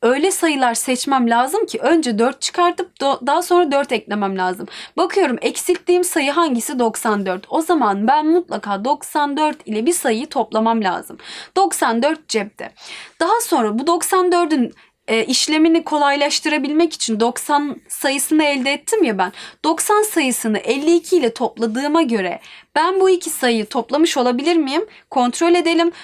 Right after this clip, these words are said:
Doksan dördün içindeki birlikleri çıkarttım. Doksan buldum. Daha sonra elli ikiyi ekledim. Yüz kırk iki elde ettim. Daha sonra çıkardığım dört birliği de ekleyince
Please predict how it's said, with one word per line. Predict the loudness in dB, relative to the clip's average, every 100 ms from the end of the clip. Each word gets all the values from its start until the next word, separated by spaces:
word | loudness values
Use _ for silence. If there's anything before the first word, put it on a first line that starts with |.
| -14 -2
Doksan | -2 0 0 2 4
dördün | 2 4 2
içindeki | 2 2 2 2 -2 -2
birlikleri | 0 -2 -2 -4 -4
çıkarttım. | -6 -2 -2 -2 -4 -6 -4
Doksan | -4 -6 -4 0 2 2
buldum. | 2 2 2 0 -2 -10 -20 -4
Daha | 0 0
sonra | 0 0 0 0
elli | -2 -2 2 2
ikiyi | 2 -2 -2
ekledim. | 0 -4 -4 -4 -2 -4 -4
Yüz | -4 -4 -8
kırk | -4 -4 -4
iki | -4 0
elde | 2 4 4 0
ettim. | -2 -2 0 0 -4 -6 0
Daha | 0
sonra | 0 0 0
çıkardığım | -4 0 0 0 -2 -2 0 0
dört | 0 -2 -6
birliği | -4 -2 -2 -2
de |
ekleyince | -4 -6 -2 0 2 0 -2 -4 -4 0 0 2